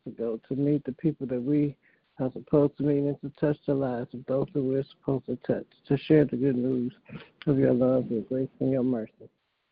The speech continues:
And God, I pray that you will continue to keep your arms of protection around my family. Thank you, O God, that you have kept us thus far.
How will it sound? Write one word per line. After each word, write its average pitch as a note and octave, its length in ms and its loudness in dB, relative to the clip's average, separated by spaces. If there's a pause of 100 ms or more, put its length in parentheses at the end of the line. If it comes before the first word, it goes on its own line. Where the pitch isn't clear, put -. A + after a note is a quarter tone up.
(160)
And D3+ 140 2
God, C#3 160 2
I B2 200 -4
pray B2+ 200 0
that A#2 240 -8
you A#2+ 260 -4
will B2 100 -4
continue A#2 420 -4
to - 100 -20
keep C3+ 220 -2
your A#2+ 180 0 (920)
arms C#3 240 10
of A2+ 60 2
protection B2+ 480 4
around A2 260 2
my F2 120 -4 (100)
family. B2 440 2
Thank B2+ 220 -2
you, A2+ 120 0
O G#2+ 40 -2
God, A#2 260 -2
that A2 160 -8
you A#2 80 0
have G#2+ 160 -4
kept - 280 -4
us - 60 -20 (180)
thus B2+ 240 0
far. B2+ 240 -2